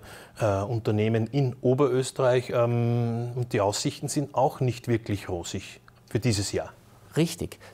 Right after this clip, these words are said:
Speaker 2: Die Wirtschaft, äh, ist in einer stagnativen Phase. Die Industrie geht ins dritte Jahr der Rezession. Also die, die, der Industriestandort Österreich hat ein echtes Problem. Der hat, das hat zwei Ursachen. Auf der einen Seite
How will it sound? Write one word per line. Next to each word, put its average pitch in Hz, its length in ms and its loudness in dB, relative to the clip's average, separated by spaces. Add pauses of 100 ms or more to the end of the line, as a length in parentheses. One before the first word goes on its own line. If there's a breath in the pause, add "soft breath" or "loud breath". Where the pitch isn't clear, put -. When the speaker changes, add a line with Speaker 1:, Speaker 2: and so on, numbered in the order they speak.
Speaker 2:
Die 127 80 4
Wirtschaft, 165 520 2
äh, 135 200 2
ist 139 220 0
in 131 80 4
einer 113 160 4
stagnativen 117 760 2
Phase. - 480 0
Die 165 240 -4
Industrie 123 540 0
geht 135 240 0
ins 127 240 -2
dritte 147 460 2
Jahr 107 340 0
der 120 160 -2
Rezession. 110 760 0 (840 loud breath)
Also 117 320 2 (420 loud breath)
die, 131 140 4 (200)
die, 123 240 2
der 120 120 0
Industriestandort 123 880 0
Österreich 120 420 -2
hat 120 100 -6
ein 107 120 -2 (100)
echtes 123 480 0
Problem. 107 640 0 (640 loud breath)
Der 110 80 4
hat, 113 160 0 (180)
das 131 160 2
hat 120 140 0
zwei 117 280 4
Ursachen. 185 640 0
Auf - 120 -2
der - 120 -2
einen 123 220 2
Seite 135 280 0